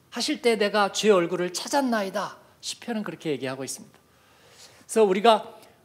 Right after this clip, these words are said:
어, 예배를 드린다, 본다. 옛날에는 예배를 본다 그랬더니, 아, 예배를 보는 것은 이렇게 너무나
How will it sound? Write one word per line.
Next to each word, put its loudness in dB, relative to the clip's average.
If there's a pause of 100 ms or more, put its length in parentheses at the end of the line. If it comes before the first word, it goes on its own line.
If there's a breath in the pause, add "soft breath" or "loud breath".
(100)
어, -8
예배를 2
드린다, -2
본다. -6
옛날에는 0
예배를 0
본다 0
그랬더니, -14
아, -12
예배를 -4
보는 -2
것은 -6
이렇게 -12 (260 loud breath)
너무나 -8